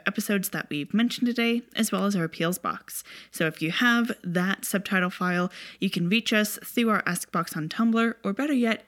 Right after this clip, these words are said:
email us at scream scene podcast at gmail dot com.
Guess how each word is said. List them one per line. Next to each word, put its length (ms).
email 260
us 260
at 180
scream 320
scene 240
podcast 680
at 160
gmail 420
dot 260
com. 480